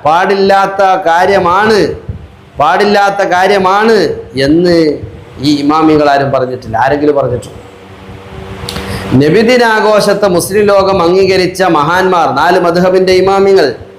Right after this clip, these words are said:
ഇമാം ഷാഫി, ഹനഫി, ഹംബലി, മാലിക്കി, അയിമ്മത്ത് മുജ്തഹിദീങ്ങൾ എതിർത്തിട്ടുണ്ടോ? എന്നിട്ടല്ലേ നബി ചെയ്തോ സഹാബത്ത് ചെയ്തോ എന്ന് ചോദിക്കേണ്ടത്?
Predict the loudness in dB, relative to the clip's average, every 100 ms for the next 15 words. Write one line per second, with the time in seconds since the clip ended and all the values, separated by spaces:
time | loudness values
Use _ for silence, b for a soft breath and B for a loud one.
0 | -6 -2 0 0 0 0 0 -2 0 0
1 | 0 0 0 0 0 2 2 2 0 -2
2 | -10 -14 -18 -10 -10 -10 -16 -16 -14 -6
3 | 0 2 2 2 2 2 2 0 0 0
4 | 0 2 2 2 2 0 0 -2 0 2
5 | 2 2 2 2 -2 -4 -10 -18 -20 -20
6 | -16 -16 -16 -20 -20 -20 -20 -20 -20 -20
7 | -6 -2 2 2 2 0 -4 -6 -2 2
8 | 2 2 2 2 0 0 0 0 0 2
9 | 2 2 2 2 0 -2 -2